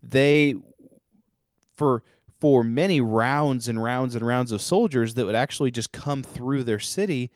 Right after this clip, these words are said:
they would treat them like family. And they, they would let the soldiers stay in their homes, and they would, uh, uh, many soldiers went there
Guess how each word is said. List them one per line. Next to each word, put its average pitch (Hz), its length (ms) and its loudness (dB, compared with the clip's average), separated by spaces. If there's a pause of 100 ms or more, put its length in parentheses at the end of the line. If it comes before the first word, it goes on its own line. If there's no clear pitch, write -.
(260)
they 139 200 2
would 151 180 0
treat - 380 -6
them 113 200 -2
like 110 300 -4
family. 123 560 -4 (540)
And 123 580 2
they, 127 240 4
they 120 300 0
would 117 160 2
let 123 180 0
the 110 100 -4
soldiers 131 440 0
stay 127 180 -4
in 117 120 -2
their 101 140 -2
homes, 147 600 0
and 107 140 -4
they 110 120 -2
would, 107 400 0
uh, 98 340 -2 (440)
uh, 113 200 -6
many 131 400 -2
soldiers 120 520 -2
went 120 360 -4
there 110 320 -2